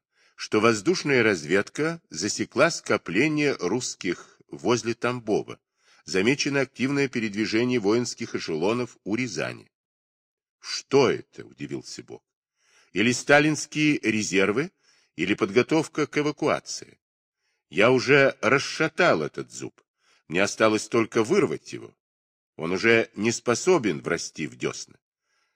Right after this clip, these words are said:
Не сегодня, так завтра я буду в Москве». Первые сомнения в успехе выражали солдаты. «Наполеон доковылял до Москвы раньше, чем нам удалось доехать на роликах.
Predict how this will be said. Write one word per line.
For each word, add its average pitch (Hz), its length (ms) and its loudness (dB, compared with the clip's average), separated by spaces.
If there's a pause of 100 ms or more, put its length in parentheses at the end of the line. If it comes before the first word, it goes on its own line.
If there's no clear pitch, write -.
(160)
Не 71 140 -14
сегодня, 87 480 -2
так 82 180 -2
завтра 90 440 -2
я 87 160 0
буду 160 300 -4
в 180 80 -10
Москве». - 460 -10 (2250)
Первые 165 600 4
сомнения 127 840 2
в 78 80 -4
успехе - 720 -8 (220)
выражали 95 540 0
солдаты. 123 640 -10 (1040)
«Наполеон 95 720 4
доковылял 117 640 2
до 120 140 -2
Москвы 110 680 0
раньше, 135 540 0
чем 76 340 -4
нам 98 240 2
удалось 85 500 0
доехать 82 540 -2
на 117 100 -2
роликах. - 540 -2